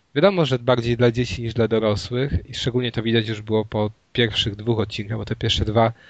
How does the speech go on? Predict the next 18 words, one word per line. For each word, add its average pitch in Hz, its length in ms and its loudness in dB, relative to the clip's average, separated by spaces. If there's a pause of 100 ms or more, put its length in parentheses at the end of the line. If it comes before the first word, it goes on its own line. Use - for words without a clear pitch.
(340)
takie 135 280 2
były, 143 760 4 (420)
mm, 113 840 -12 (200)
zabawne 120 640 2
i 110 60 -6
to 117 140 -8
takie, 113 420 -6 (500)
taki 120 240 -6
był 113 120 -2
humor, 113 340 -4
że 113 120 -4
mógłby, 110 380 -6
sądzę, 107 360 2
i 110 60 0
was 113 220 4
rozbawić, 98 600 -2
nie 98 80 -12
tylko, 101 400 -4